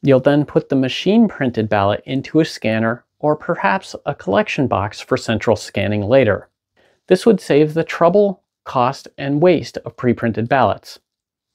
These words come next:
Should this come to pass, there will still be ballot reconciliation, and it will probably resemble closely that of today's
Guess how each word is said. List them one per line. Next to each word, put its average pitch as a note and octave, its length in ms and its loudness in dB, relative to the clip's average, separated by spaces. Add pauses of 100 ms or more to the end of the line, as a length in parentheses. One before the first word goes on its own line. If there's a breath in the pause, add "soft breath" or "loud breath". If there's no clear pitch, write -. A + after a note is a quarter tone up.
(120)
Should F#3 280 2
this E3 120 -2
come D#3+ 220 -2
to - 80 -8
pass, C#3+ 540 -4 (200)
there D3 140 0
will C#3+ 140 4
still - 460 0
be D3 200 2
ballot D3+ 340 0
reconciliation, A2 1000 -4 (380 loud breath)
and D3+ 120 -2
it - 80 0
will F3 160 0
probably D3 680 2
resemble A#2+ 520 2
closely C3 720 -2
that C3+ 180 -2
of B2+ 140 -2
today's A#2 600 0